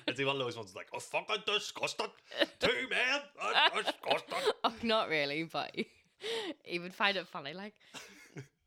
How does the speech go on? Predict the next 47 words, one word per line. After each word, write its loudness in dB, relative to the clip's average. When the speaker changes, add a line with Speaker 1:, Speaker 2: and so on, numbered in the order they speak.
Speaker 2:
But -6
he -2
just, -4
like, -2
takes -10
the -12
piss -12
out -10
of -8
me -8
constantly. -8
Like, -10
even -8
though -2
we've -6
been -4
doing -8
this, -12
like, -6
fucking, -16
what, -10
couple, -20
a -8
good -6
few -6
months -6
now. 0
Speaker 1:
Yeah. -14
Speaker 2:
He -12
still -8
takes -12
the -18
piss -14
out -12
of -12
me -12
for -14
doing -10
a -12
podcast, -14
and -6
then -6
everybody -4
else -8
does -10
it -14
too. -8